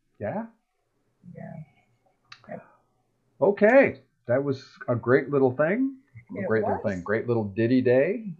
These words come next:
Speaker 1: And,
Speaker 2: Yeah.
Speaker 1: uh, we love
Speaker 2: <laughs>
Speaker 1: Mondays with Bev and Paul. We hope you love it. Thank you for allowing us into your home, onto your computer. If you have anything that you would like us to discuss on Mondays with Bev and Paul, hey, just send us an email, office at just touch dot com,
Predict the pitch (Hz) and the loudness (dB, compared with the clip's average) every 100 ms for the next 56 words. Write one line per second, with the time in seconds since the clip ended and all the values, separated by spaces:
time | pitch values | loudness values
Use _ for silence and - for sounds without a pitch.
0 | _ 113 107 104 104 101 98 95 95 101 | _ -2 0 0 2 2 4 6 4 2
1 | 123 127 139 131 127 139 139 139 127 131 | 4 10 10 10 6 4 8 8 8 2
2 | 107 123 139 139 131 143 - 139 139 131 | 4 4 6 4 4 4 4 2 4 2
3 | 127 131 143 143 147 139 139 135 123 120 | 2 6 8 8 4 -6 -8 -6 -6 -4
4 | 113 120 127 127 117 117 117 110 104 - | 0 0 0 -2 -8 -10 -12 -6 -4 -2
5 | 156 156 143 120 127 123 110 107 107 - | 0 0 -2 -4 -4 -4 -6 -8 -12 -6
6 | 139 147 147 139 135 _ _ _ - 156 | -4 0 2 2 -2 _ _ _ -10 -2
7 | 156 160 147 160 147 151 147 131 117 131 | 2 4 2 0 -4 -6 -4 -4 -2 0
8 | 196 180 98 90 - 85 - 90 90 _ | 2 2 2 2 0 -12 -14 -20 -20 _
9 | - 92 - 87 90 101 98 92 95 - | -4 -4 -4 -10 -8 -4 -4 -6 -10 -6
10 | 101 104 101 110 117 127 - _ 170 160 | -4 -4 -4 0 0 -2 -12 _ -6 -4
11 | 196 - 190 180 185 160 170 131 78 - | -4 -4 -4 -4 -8 -10 -10 -10 -14 -8
12 | 95 113 98 - _ _ _ _ 98 92 | -6 -6 -12 -14 _ _ _ _ -8 -8
13 | - - 113 117 - - 117 - 104 104 | -10 -6 -4 -4 -6 -4 -4 -4 -4 -4
14 | - 117 127 156 | -4 -6 -6 -8